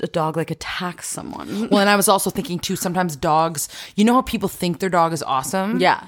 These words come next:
Speaker 2: They, and the person listening right now doesn't even know it's them.
Speaker 1: Yeah.
Speaker 2: They'll be like, "Oh no, my,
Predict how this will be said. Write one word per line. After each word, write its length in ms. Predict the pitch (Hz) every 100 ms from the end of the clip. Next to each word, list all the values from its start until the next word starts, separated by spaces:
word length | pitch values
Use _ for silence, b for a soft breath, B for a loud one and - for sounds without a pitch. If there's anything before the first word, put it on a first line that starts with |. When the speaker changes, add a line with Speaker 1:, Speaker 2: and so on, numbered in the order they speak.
| - _ _ _ _ -
Speaker 2:
They, 180 | 190 -
and 140 | 196
the 60 | 196
person 320 | 226 208 196
listening 320 | 175 190 190
right 80 | 196
now 120 | 196
doesn't 200 | 175 160
even 160 | 165 151
know 160 | 143
it's 160 | 139 -
them. 300 | 123 82 - -
Speaker 1:
Yeah. 160 | 180
Speaker 2:
They'll 80 | 214
be 60 | 240
like, 100 | 233
"Oh 80 |
no, 80 | 254
my, 140 | 202